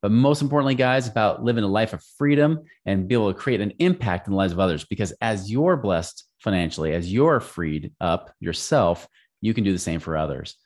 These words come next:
So guys, welcome to our show. Again, thank you so much for tuning in and joining us today. If you haven't done so already, go to our YouTube channel, subscribe today to the Money Ripples with Chris Miles page right now.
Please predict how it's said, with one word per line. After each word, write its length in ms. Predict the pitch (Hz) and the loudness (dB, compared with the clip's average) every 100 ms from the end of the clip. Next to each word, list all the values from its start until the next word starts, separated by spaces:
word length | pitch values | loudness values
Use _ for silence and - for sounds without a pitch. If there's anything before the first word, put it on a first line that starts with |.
| _ - - | _ -20 -6
So 120 | 110 | -2
guys, 440 | 98 120 110 - 120 | 0 2 0 -2 -2
welcome 300 | 135 156 151 | 2 4 4
to 60 | |
our 80 | 120 | 2
show. 300 | - 107 98 | 0 2 2
Again, 340 | 104 127 113 95 | 2 2 0 0
thank 160 | 127 | -2
you 40 | 117 | -2
so 120 | 123 | -4
much 80 | 117 | -4
for 100 | 92 | -6
tuning 380 | - 185 180 | 0 2 4
in 240 | 120 104 104 | 4 4 2
and 120 | 92 | 2
joining 300 | 101 98 90 | 2 2 2
us 160 | 85 - | -2 -4
today. 400 | 87 95 92 - _ _ _ | 0 0 0 -4 _ _ _
If 80 | - | -4
you 100 | 113 | 0
haven't 220 | 139 175 | 2 4
done 140 | 170 170 | 4 2
so 120 | 170 | 2
already, 300 | 165 165 127 | 2 4 2
go 360 | 98 - 151 180 | -2 0 2 4
to 60 | |
our 100 | 170 | 2
YouTube 360 | 170 175 165 143 | 2 2 2 2
channel, 240 | 113 92 | 0 0
subscribe 720 | 90 127 - - 117 143 165 | -2 -4 -6 -2 0 2 0
today 420 | - 135 98 95 104 | 0 2 2 2 0
to 100 | 101 | -2
the 160 | 92 90 | -2 0
Money 240 | 101 147 | 2 2
Ripples 260 | 151 147 123 | 2 0 -2
with 140 | 98 | -2
Chris 180 | 123 113 | -4 -2
Miles 240 | 107 107 | 0 0
page 460 | - 92 92 92 - | -2 -2 -2 -4 -8
right 260 | 78 90 - | -2 -2 -2
now. 340 | 76 65 85 | -8 -8 -12